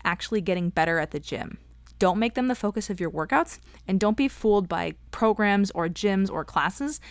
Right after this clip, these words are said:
that make them the selling point of what they do. And then finally, the tenth mistake is not understanding that a life cycle of lifting means that you're gonna move from stage to stage. So as a beginner,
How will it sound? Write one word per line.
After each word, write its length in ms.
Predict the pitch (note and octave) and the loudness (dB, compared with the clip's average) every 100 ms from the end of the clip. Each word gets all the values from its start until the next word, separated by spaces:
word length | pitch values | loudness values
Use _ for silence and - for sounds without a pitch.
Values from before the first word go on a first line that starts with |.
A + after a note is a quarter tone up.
| - - - | -20 -20 -2
that 160 | E3+ | 0
make 180 | F3+ F3 | 2 0
them 220 | F3+ F3+ | 0 0
the 80 | F3 | 0
selling 400 | - F#3 E3 D#3+ | 0 0 0 -4
point 240 | - D#3 - | -4 -4 -4
of 120 | D#3 | -6
what 120 | C#3 | -6
they 100 | E2+ | -4
do. 160 | - - - - - - - - - - - - - - - - - - - | -6 -8 -10 -20 -20 -20 -20 -20 -20 -20 -20 -20 -20 -20 -20 -20 -20 -20 -4
And 160 | G3 G#3+ | 2 4
then 140 | G#3 | 4
finally, 520 | - G#3+ A#3 C#4+ D#4 - - - - | 6 6 6 2 -2 -8 -20 -20 -6
the 80 | G#3+ | -4
tenth 320 | - B3 - | 0 -2 -2
mistake 340 | D#4+ - A3 - | -4 -2 -2 -2
is 160 | F#3 F#3 | -2 2
not 220 | F#3+ - | 0 2
understanding 640 | A#3+ A#3+ - G3+ G3+ G3 | -2 -2 -2 -2 0 2
that 220 | E3+ E3 - - - - - - G3 | 2 0 -4 -20 -20 -20 -20 -2 2
a 60 | |
life 240 | G3+ A3 - | 4 4 4
cycle 320 | C#4 C4+ A#3 | -2 0 0
of 120 | F3+ | 0
lifting 380 | G3 - A3 G3+ | -2 0 2 2
means 240 | G3 F#3+ | 2 0
that 60 | E3+ | 0
you're 120 | E3+ | -2
gonna 200 | F3 F3 | -2 0
move 340 | F3 F3+ F#3 | 2 2 2
from 180 | - F3 | -2 -4
stage 380 | - E3+ E3 - | -2 -2 -2 -4
to 80 | E3 | -8
stage. 500 | - D3 D#2 - - - | -4 -4 -4 -10 -18 -16
So 320 | - F#3+ F3 - - - - - | -2 2 2 0 -12 -20 -10 0
as 160 | G3 F#3+ | 2 2
a 40 | |
beginner, 460 | G3 F3 C4+ C#4 | -2 2 4 4